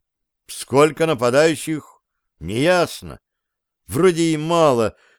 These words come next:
но ведь помощь в любой момент может подойти. Струги вон вслед за первыми кораблями подтянулись. Чтобы организовать ответную атаку скрывшихся в цитадели мужчин,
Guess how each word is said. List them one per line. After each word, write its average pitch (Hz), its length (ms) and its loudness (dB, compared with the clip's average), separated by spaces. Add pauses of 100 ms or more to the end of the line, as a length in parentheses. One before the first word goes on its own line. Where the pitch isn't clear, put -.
но 127 120 0
ведь 127 280 0
помощь 139 520 2
в 107 80 -4
любой 113 280 0
момент 123 480 -4
может 113 400 -4
подойти. 139 580 -4 (720)
Струги 139 480 -2
вон 143 420 -2 (520)
вслед 135 340 2
за 127 120 -2
первыми 139 580 -2
кораблями 120 640 -2
подтянулись. 123 1120 -8 (800)
Чтобы 127 340 4
организовать 123 580 0
ответную 120 640 -4
атаку 110 580 -4 (260)
скрывшихся 117 760 -4
в 85 60 -14
цитадели 113 600 -2
мужчин, 110 720 -8